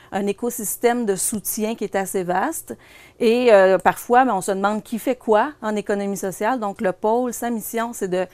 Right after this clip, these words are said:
concerter l'ensemble de ces partenaires-là pour s'assurer qu'on est, on couvre tous les angles, si on veut,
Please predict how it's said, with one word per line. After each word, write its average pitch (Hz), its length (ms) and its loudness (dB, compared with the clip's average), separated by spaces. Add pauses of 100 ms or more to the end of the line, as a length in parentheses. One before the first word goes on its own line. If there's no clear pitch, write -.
(240)
concerter 247 580 -2
l'ensemble 208 360 -4
de 202 40 -8
ces 190 160 -8
partenaires-là 190 800 -4 (300)
pour 190 120 -8
s'assurer 208 720 0
qu'on 196 640 -4
est, 214 220 -6 (240)
on 202 100 -2
couvre 247 260 -4
tous 254 140 -2
les 208 260 2
angles, 220 220 -4
si 202 160 -8
on 175 160 -2
veut, 190 340 -2